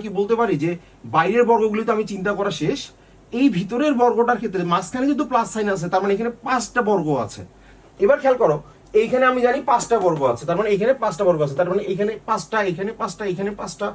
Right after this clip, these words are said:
তার মানে চারটাতে চার পাঁচে মোট কয়টা বর্গ? বিশটা বর্গ। তার মানে এখানে টোটাল বর্গ আছে কয়টা? তাহলে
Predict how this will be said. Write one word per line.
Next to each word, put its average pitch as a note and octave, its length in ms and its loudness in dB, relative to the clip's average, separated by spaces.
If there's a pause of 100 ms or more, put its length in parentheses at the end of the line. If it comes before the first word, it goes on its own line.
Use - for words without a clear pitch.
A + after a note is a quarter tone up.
(300)
তার E3+ 120 0
মানে F#3 180 2
চারটাতে A#3 440 0
চার A3 160 2
পাঁচে G#3+ 220 -2
মোট G3 160 -6 (100)
কয়টা F#3+ 280 4
বর্গ? E3 160 2 (460)
বিশটা F3 360 0
বর্গ। C3+ 140 0 (100)
তার D3+ 120 4
মানে G3 180 2
এখানে F3 240 2
টোটাল B3 280 2
বর্গ A3+ 220 2
আছে E3+ 160 -6
কয়টা? D#3 220 0 (1040)
তাহলে - 200 0